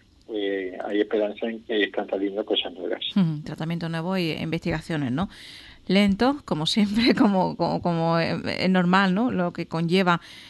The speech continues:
Speaker 2: eh, este tipo de investigaciones. Lento para los pacientes, desde luego, pero se sigue trabajando en ello y ahí quedan también esos avances que siempre, pues, nos alegra, eh, escucharlo.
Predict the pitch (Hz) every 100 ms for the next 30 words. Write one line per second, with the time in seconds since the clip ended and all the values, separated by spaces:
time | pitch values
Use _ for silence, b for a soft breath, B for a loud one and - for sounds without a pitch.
0 | B - 180 - 185 185 175 180 175 170
1 | 175 170 165 175 175 220 285 B B B
2 | 175 180 202 196 185 180 175 - 185 175
3 | 180 175 170 170 175 185 202 185 180 214
4 | - 175 - 170 170 160 156 165 160 160
5 | 156 170 196 156 165 160 160 160 165 -
6 | 160 160 160 156 170 165 160 156 180 B
7 | B B B - 175 170 160 165 170 156
8 | 147 147 - - 175 - 160 160 160 -